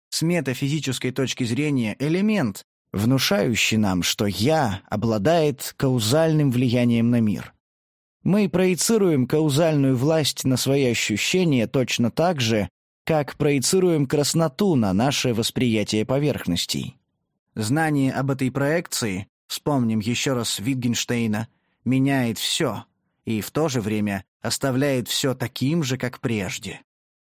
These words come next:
Волевые ощущения не просто реальны, это неотъемлемая составляющая нашего выживания.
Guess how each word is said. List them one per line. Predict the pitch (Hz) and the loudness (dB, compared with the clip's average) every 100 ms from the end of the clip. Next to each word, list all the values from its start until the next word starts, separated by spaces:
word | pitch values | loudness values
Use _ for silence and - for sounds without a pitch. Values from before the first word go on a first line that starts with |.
| _ _ _ | _ _ _
Волевые | 107 151 214 269 262 | -4 0 2 2 2
ощущения | 233 - 202 - 254 247 233 214 | 0 0 -2 0 2 2 2 2
не | 208 | 0
просто | 202 190 208 - 202 | 0 0 0 -2 0
реальны, | 196 180 160 120 104 92 - _ _ _ | 0 2 0 0 -2 -6 -14 _ _ _
это | 165 175 190 | -2 0 2
неотъемлемая | 196 196 180 127 123 196 214 220 214 214 | 2 2 0 -2 0 2 2 2 2 0
составляющая | 196 175 - 117 117 156 165 156 - 143 | 0 -2 -2 -2 0 0 0 -2 -2 0
нашего | 113 107 - 117 | 0 -2 -4 -4
выживания. | 113 101 107 90 85 85 80 82 | -4 -4 -4 -6 -8 -10 -12 -16